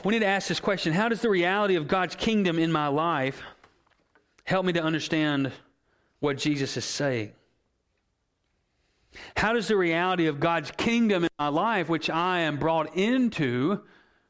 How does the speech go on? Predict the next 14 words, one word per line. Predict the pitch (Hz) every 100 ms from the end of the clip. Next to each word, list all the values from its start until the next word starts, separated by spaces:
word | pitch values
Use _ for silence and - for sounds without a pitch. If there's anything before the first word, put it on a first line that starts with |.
| _ _ _ _
through | 175
salvation, | - 156 143 190 208 127 123
when |
I | 156 175
am | 131
saved, | - - - 214 151 127 160 - - _ _ _ _ _ -
I | 165
am | 160
brought | 156 156 170
into | 196 214 208
the | 165
kingdom | 160 175 156 135
of | 120
God, | 147 160 135 117 151